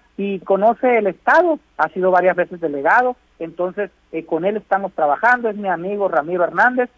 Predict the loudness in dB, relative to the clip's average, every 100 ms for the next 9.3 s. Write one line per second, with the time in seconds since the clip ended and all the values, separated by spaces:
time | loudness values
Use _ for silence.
0 | _ _ -6 -4 0 0 0 -6 -14 _
1 | -6 -4 -4 -2 -2 -2 -2 -4 -4 -8
2 | -8 -2 2 2 2 -2 -4 -4 -6 -10
3 | -6 -2 -2 -4 -10 -4 -4 0 -2 -4
4 | _ -6 0 -2 0 -4 0 -2 0 2
5 | 4 2 0 -12 _ _ 0 2 0 -4
6 | -6 -2 -2 0 -4 -4 -6 -4 -4 -6
7 | 0 2 4 2 2 2 2 -4 _ _
8 | 0 2 4 2 0 -4 -4 -2 -2 -2
9 | -4 -6